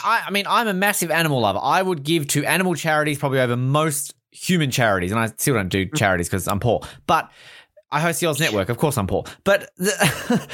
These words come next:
Speaker 1: <laughs> give us money, people. <laughs> Get the hints. Every week we do this. Um, but, like, I, for one, would think that, okay, have you not got time to just get, like, a, a syringe of blood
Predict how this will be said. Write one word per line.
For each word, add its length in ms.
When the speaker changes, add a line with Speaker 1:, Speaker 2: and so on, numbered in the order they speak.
Speaker 1:
<laughs> 320
give 160
us 140
money, 260
people. 560
<laughs> 300
Get 200
the 120
hints. 420
Every 280
week 260
we 100
do 180
this. 220
Um, 420
but, 480
like, 320
I, 500
for 120
one, 540
would 160
think 280
that, 180
okay, 420
have 180
you 80
not 200
got 160
time 260
to 40
just 200
get, 160
like, 160
a, 240
a 200
syringe 460
of 140
blood 500